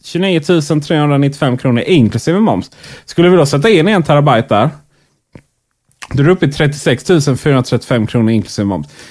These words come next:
Så du kommer inte ens i närheten av fyrtiotusen. Ja, om du stoppar in de här trettiotvå gigabyten också, då kommer du upp på fyrtioen tusen.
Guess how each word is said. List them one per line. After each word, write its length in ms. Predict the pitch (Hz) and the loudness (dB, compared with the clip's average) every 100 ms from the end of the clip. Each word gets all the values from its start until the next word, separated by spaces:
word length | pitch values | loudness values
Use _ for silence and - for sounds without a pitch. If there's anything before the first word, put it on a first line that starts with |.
| - | -20
Så 100 | - | -6
du 80 | 135 | -4
kommer 200 | - 147 | 0 0
inte 140 | 170 | 2
ens 120 | 165 165 | 0 2
i 40 | |
närheten 600 | 165 175 127 120 110 143 | 2 2 2 0 2 2
av 280 | 160 127 113 | 2 0 -2
fyrtiotusen. 640 | - 123 110 - 101 78 | -2 -2 -2 -4 -4 -2
Ja, 220 | 131 160 156 | 0 2 4
om 160 | 190 | 4
du 80 | 185 | 2
stoppar 260 | 196 202 175 | 0 0 2
in 60 | |
de 80 | 139 | 2
här 80 | 143 | 0
trettiotvå 440 | 143 123 123 127 | 0 -2 0 -2
gigabyten 500 | 110 110 117 92 - | 0 0 0 -2 -2
också, 240 | 131 101 110 | -2 -2 -6
då 80 | 113 | -2
kommer 160 | 139 | 0
du 60 | 135 | 0
upp 60 | |
på 60 | - 117 | -2 -4
fyrtioen 260 | - 117 104 | -2 -2 -2
tusen. 380 | 107 92 104 | -4 -4 -6